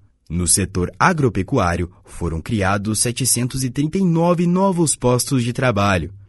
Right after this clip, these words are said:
Destaque também para o subsetor de informação, comunicação e atividades financeiras, com saldo de trinta e oito mil seiscentas e vinte e quatro vagas. Em setembro, o Paraná registrou quatorze mil oitocentos e vinte e oito novos empregos com carteira assinada,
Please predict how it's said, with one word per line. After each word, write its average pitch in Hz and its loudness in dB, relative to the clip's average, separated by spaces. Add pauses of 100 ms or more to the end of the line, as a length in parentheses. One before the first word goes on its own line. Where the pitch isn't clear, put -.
(220)
Destaque 85 -6
também 123 0 (160)
para 156 -2
o 160 0
subsetor 156 0
de 156 0
informação, 180 0
comunicação 196 -2
e 165 -4
atividades 156 -2
financeiras, 113 -2 (240)
com 87 -6
saldo 98 -2
de 98 -4
trinta 147 -4
e 120 0
oito 135 -2
mil 180 2
seiscentas 143 -2
e 131 0
vinte 151 -4
e - -6
quatro 123 -4
vagas. 90 -4 (560)
Em 82 -4
setembro, 101 2
o 80 -12
Paraná 98 0
registrou 110 0
quatorze 156 0
mil 170 4
oitocentos 170 0
e 165 -2
vinte 190 -2
e 208 0
oito 180 4
novos 190 2
empregos 143 0
com 202 0
carteira 139 0
assinada, 113 0